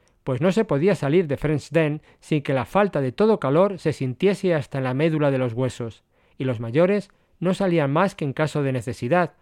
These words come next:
o bien cuando lo exigía el cuidado de los habitantes del corral. Aquel excesivo frío duró felizmente muy poco. Tal vez que, saltado el viento al oeste, ocasionó espantosas borrascas que no causaron ningún daño en la gruta,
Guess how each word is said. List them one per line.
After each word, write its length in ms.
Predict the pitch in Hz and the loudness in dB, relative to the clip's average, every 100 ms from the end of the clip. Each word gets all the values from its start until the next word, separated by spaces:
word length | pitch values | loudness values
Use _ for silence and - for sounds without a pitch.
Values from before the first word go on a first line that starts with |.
| _ _ | _ _
o 140 | 139 | -2
bien 240 | 131 190 202 | 2 2 2
cuando 300 | 170 143 127 | -2 0 -2
lo 60 | |
exigía 420 | 117 110 - 185 | -4 -6 -2 2
el 100 | 180 | 2
cuidado 460 | 156 127 147 151 147 | 0 0 2 2 2
de 80 | 139 | 0
los 160 | 120 120 | -4 -6
habitantes 480 | 117 131 131 120 | -6 -4 -6 -6
del 100 | 117 | -10
corral. 400 | 117 113 113 107 - _ _ _ | -8 -8 -8 -10 -14 _ _ _
Aquel 340 | - 113 190 220 | -14 -2 2 2
excesivo 480 | 165 131 196 190 | 0 -6 0 0
frío 320 | 117 160 208 175 | 0 0 0 2
duró 240 | 139 175 | 2 2
felizmente 800 | - 127 165 151 147 139 147 147 _ _ _ _ _ - | 2 -4 -2 -2 -2 -2 -4 -4 _ _ _ _ _ -2
muy 180 | 180 | 0
poco. 440 | 156 123 104 95 - _ _ _ | 0 -4 -8 -16 -18 _ _ _
Tal 200 | - 196 | 0 2
vez 220 | 175 226 | 4 2
que, 360 | - 147 123 120 | 0 -4 -4 -8
saltado 540 | - 131 131 170 190 196 | -10 -6 -2 2 2 2
el 80 | |
viento 360 | 180 214 170 120 | 2 0 0 -4
al 120 | 113 | -2
oeste, 500 | 127 190 - 151 165 _ - | 2 2 0 -6 -6 _ -6
ocasionó 560 | 147 151 - 135 180 | -4 -2 -2 0 2
espantosas 580 | 202 143 135 165 165 165 | 0 -2 0 0 0 0
borrascas 560 | 139 156 170 - 104 - | 0 0 -2 -4 -10 -10
que 180 | - | -6
no 140 | 127 180 | -2 0
causaron 460 | 190 139 185 175 | 0 0 0 0
ningún 280 | 135 139 170 | 0 0 0
daño 240 | 165 196 175 | 2 2 2
en 60 | |
la 100 | 127 | 0
gruta, 440 | 131 196 - 110 | 0 0 -2 -8